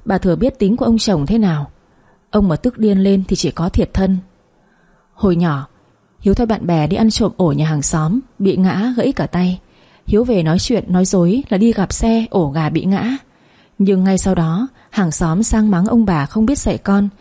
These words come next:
để con đi ăn trộm, ăn cắp nhà người ta. Ông Tôn điên máu, đánh gãy luôn cái tay của Hiếu, xong mang đi bó bột luôn thể. Đợt đó, bà Nhàn và đám con sợ xanh cả mặt, có dám ho he gì đâu. Hiếu quen được mẹ bao bọc,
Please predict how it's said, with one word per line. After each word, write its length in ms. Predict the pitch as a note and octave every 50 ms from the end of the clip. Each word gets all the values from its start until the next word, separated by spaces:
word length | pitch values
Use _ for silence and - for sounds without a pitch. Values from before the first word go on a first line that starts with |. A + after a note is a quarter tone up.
| _ - -
để 80 | E3
con 180 | - - G#3+ G#3+
đi 60 | G#3+
ăn 140 | - G#3+ G#3
trộm, 200 | - - G#3 - -
ăn 140 | G#3+ G#3+ G#3+
cắp 220 | B3+ C#4 C#4+ -
nhà 100 | A3+ G3
người 120 | D#3+ C#3
ta. 280 | B2+ - F3+ F#3 F3+ F3+ - _ _ _ _ _ _ _ _ _ _ _ _
Ông 180 | - F#3+ F#3
Tôn 220 | - G3 F#3+ F3+ F3+
điên 180 | F#3 F3+ F3
máu, 320 | E3+ E3 D#3+ D#3+ F3+ A#3 C4 - _ - - -
đánh 160 | - E3+ F3+ F3+
gãy 140 | F3 -
luôn 200 | A3+ B3 A#3 A3+
cái 80 | A#3 B3
tay 180 | - A#3+ A3+ A3
của 100 | - C#3
Hiếu, 380 | D#3 E3 E3 E3 F3 B3 C#4 - _ _ _ _
xong 220 | - - - A3 G#3+
mang 140 | G#3+ G#3 G#3+
đi 120 | G#3+ G#3+
bó 180 | F3 E3 F#3+ A3
bột 240 | A3 F#3+ - -
luôn 200 | F#3+ A3 G#3+ G#3+
thể. 260 | G3+ G3+ F3 C#3 C3 - - _ _ _ _ _ _ _ _ _ _ _ - -
Đợt 200 | G#3 G3 F3+ -
đó, 340 | - F3 E3 E3+ F#3 A#3+ C#4 - _ _ _ - -
bà 100 | G3 F#3+
Nhàn 240 | F#3 F#3 F3+ E3 D#3
và 80 | D#3+ D3
đám 220 | D3+ D#3 F#3 A3
con 260 | - A#3+ A#3 A#3 A3+
sợ 220 | - - A3+ E3+ F3
xanh 240 | - - B3 A#3+
cả 100 | A#3 F3
mặt, 240 | C#3+ D#3 D#3 C#3 - _ _ _ _ _ -
có 100 | - A#3
dám 220 | A3 F#3 F3 G#3
ho 160 | A3 A#3 A3
he 220 | G#3+ G#3 A3 A3 G#3+
gì 200 | G#3 F#3+ D#3 C#3+
đâu. 220 | F3+ F#3+ G#3 G#3+ G#3 _ _ _ _ _ _ - - - - - - - - _ _ _ - - -
Hiếu 200 | - F#3+ G3 -
quen 240 | - A3+ A3 G#3
được 120 | F3 - -
mẹ 180 | F3+ E3+ D#3 -
bao 200 | F3+ G3+ G3+ G3+
bọc, 300 | F#3+ E3 C#3+ - -